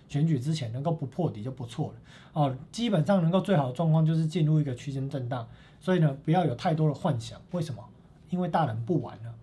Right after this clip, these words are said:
哦，大人不论是外资或法人，其实都不太玩。所以在这样的状况之下呢，只剩下了就是外资跟黑手的税金在对赌，将主导后续的行情。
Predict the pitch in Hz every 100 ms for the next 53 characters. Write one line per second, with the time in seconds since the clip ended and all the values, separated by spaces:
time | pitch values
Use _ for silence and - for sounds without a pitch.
0 | - 113 - - 196 143 135 151 165 175
1 | 180 147 - 156 160 - - 90 92 117
2 | - - - - 151 165 151 165 117 -
3 | - - - - - 208 214 196 208 190
4 | 160 180 165 165 156 147 170 127 113 -
5 | 131 117 - - - 185 135 - - -
6 | - - 160 156 156 170 139 - 143 151
7 | - - 156 151 - 156 151 - - 117
8 | 135 135 135 135 - 139 175 120 107 113
9 | - - - 151 156 - 131 151 - -
10 | - 120 131 107 101 117 -